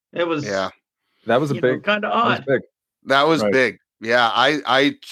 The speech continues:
Speaker 2: I enjoyed the story about the, uh, and I can't think of the guy, the gentleman's name, who was kinda the one that opened everything up for, um,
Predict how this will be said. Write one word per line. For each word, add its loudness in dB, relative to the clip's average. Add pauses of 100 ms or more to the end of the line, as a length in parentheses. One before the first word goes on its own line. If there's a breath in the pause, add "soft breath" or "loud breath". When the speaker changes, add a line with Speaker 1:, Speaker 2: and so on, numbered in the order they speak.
Speaker 2:
I 2
enjoyed 0
the -12
story -2
about -4
the, -10
uh, -8
and -8
I -6
can't -6
think -6
of -12
the -10
guy, -4
the -10
gentleman's -6
name, -6
who -8 (320 loud breath)
was -8
kinda 2
the 4
one 2
that 0
opened 0
everything 0
up -4
for, 0
um, 0